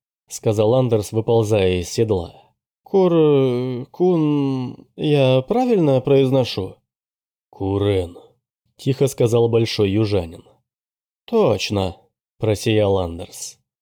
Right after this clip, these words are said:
"Курен говорил, что черный шип не станет знаться с пьянчугой вроде меня. Что ж, я говорил ему, как он ошибается, но он настаивал, называя меня лжецом,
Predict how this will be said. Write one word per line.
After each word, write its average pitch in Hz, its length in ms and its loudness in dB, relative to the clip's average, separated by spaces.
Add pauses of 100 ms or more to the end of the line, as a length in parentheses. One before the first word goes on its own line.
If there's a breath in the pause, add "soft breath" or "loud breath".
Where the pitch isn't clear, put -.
(180)
"Курен 131 560 0
говорил, 233 460 2
что 233 220 -2
черный 165 420 0
шип 151 300 0
не 208 140 2
станет 175 400 0
знаться 127 460 0
с - 60 -10
пьянчугой 180 640 0
вроде 120 280 2
меня. 98 360 -2 (440)
Что - 280 0
ж, - 60 -6
я 180 280 2
говорил 180 440 2
ему, 208 280 2
как 156 160 -2
он 143 140 2
ошибается, 104 800 0
но 147 220 0
он 202 120 0
настаивал, 208 680 0
называя 143 500 2
меня 156 280 0
лжецом, 156 720 0